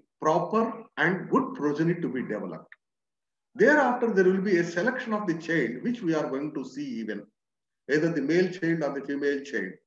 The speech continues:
based on the Pumsavana Kriya. Many a times, even the Pumsavana Kriya and the whatever the herbs which we are using under the Pumsavana Kriya also competent to make the genetical mutations. They are the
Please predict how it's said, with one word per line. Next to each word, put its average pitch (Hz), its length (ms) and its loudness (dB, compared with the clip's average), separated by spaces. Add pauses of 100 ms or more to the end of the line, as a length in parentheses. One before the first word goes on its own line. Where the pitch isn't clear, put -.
(160)
based 160 240 -4
on 123 140 -4
the 123 80 -8
Pumsavana 135 580 -8
Kriya. 82 200 -14 (1400)
Many 247 280 6
a 254 120 2
times, 160 400 -2 (560)
even 247 260 2
the 285 80 0
Pumsavana 247 580 0
Kriya 202 300 0
and 196 180 -4
the 185 120 4
whatever 165 520 0
the 202 200 -2
herbs 220 240 0
which - 240 -6
we 170 140 0
are 165 160 0
using 185 360 0
under 151 200 -6
the 151 100 -8
Pumsavana 147 560 -6
Kriya 151 260 -2
also 143 640 -4 (1040)
competent 247 540 2
to 196 100 0
make 160 220 0
the 160 60 -2
genetical 160 420 -2
mutations. 110 680 -6 (1200)
They 147 200 6
are 233 440 2
the 175 360 0